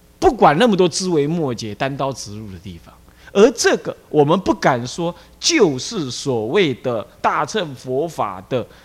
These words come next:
什么呢？日常生活以及人际互动的原则，唯一原则，但绝对是可以值得你参考的，绝对可以值得你参考。你看以前的禅宗的人，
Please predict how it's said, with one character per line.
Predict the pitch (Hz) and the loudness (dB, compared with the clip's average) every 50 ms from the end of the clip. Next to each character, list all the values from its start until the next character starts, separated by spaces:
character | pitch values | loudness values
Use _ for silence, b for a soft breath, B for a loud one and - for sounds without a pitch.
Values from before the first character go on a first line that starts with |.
| b b b - | b b b -12
什 | - 143 131 | -8 -6 -4
么 | 120 123 127 | -4 -4 -4
呢？ | 131 127 | -4 -4
日 | 147 208 247 202 160 | -4 -4 -4 -4 -4
常 | - 135 135 131 147 | -4 -6 -8 -8 -8
生 | 147 - 175 165 165 165 170 | -6 -4 -4 -4 -4 -6 -8
活 | 135 120 113 110 120 117 | -8 -8 -6 -4 -4 -4
以 | 120 117 | -6 -8
及 | 101 120 120 123 | -8 -6 -6 -4
人 | 123 117 110 113 131 151 156 | -4 -4 -4 -4 -6 -8 -8
际 | 147 - 202 165 131 127 | -8 -10 -10 -8 -8 -8
互 | 123 170 151 120 110 | -8 -8 -8 -10 -6
动 | - 156 131 104 90 b b b - | -4 -4 -4 -4 -4 b b b -2
的 | 147 127 - - - - | -2 -2 -2 -6 -16 -12
原 | - 139 135 127 123 127 147 165 | -4 -2 0 0 0 0 -2 -4
则， | - - 127 107 - - | -4 -4 -6 -6 -4 0
唯 | 147 143 139 156 | 4 4 4 6
一 | 185 180 180 175 | 4 4 2 2
原 | 160 135 113 101 101 110 | 2 2 0 0 -2 -6
则， | 107 - 92 82 85 b b b b b | -6 -8 -12 -14 -16 b b b b b
但 | 175 160 135 - | -4 -4 -4 -4
绝 | - - - 110 104 104 123 143 | -8 -8 -6 -6 -4 -4 -4 -4
对 | 139 208 180 131 113 | -2 -2 -2 -2 -2
是 | - - 107 - | -6 -10 -14 -16
可 | - - 113 107 | -10 -6 -6 -6
以 | 104 | -6
值 | - - 110 101 | -8 -10 -12 -8
得 | 107 107 | -8 -8
你 | 98 92 85 | -8 -8 -12
参 | - - 98 101 101 | -12 -14 -14 -14 -14
考 | - - - - - - | -16 -18 -20 -20 -20 -20
的， | - - - - b b b b b b b b b b - - - - - - - - _ _ - - _ _ _ _ _ _ _ _ _ - - _ _ _ _ _ _ _ - _ - | -20 -20 -20 -20 b b b b b b b b b b -20 -20 -20 -20 -20 -20 -20 -20 _ _ -20 -20 _ _ _ _ _ _ _ _ _ -20 -20 _ _ _ _ _ _ _ -20 _ -8
绝 | - 143 147 | -4 -2 0
对 | 139 156 | 0 0
可 | 123 117 | -2 -2
以 | 117 110 | -4 -6
值 | - - 104 | -6 -8 -10
得 | 98 | -10
你 | 95 87 | -10 -10
参 | - 95 87 90 | -12 -16 -16 -18
考。 | - - - - _ _ _ _ _ _ b b b b b b | -20 -20 -20 -20 _ _ _ _ _ _ b b b b b b
你 | - 127 135 | -8 -4 0
看 | 160 190 170 147 | 2 2 2 2
以 | 135 | -2
前 | 117 - 123 | -4 -4 -4
的 | 135 | -6
禅 | 143 - 139 131 127 139 143 | -6 -6 -6 -6 -6 -6 -4
宗 | 139 147 139 139 | -4 -4 -4 -2
的 | 131 117 | -4 -6
人， | 107 101 95 101 | -6 -6 -10 -12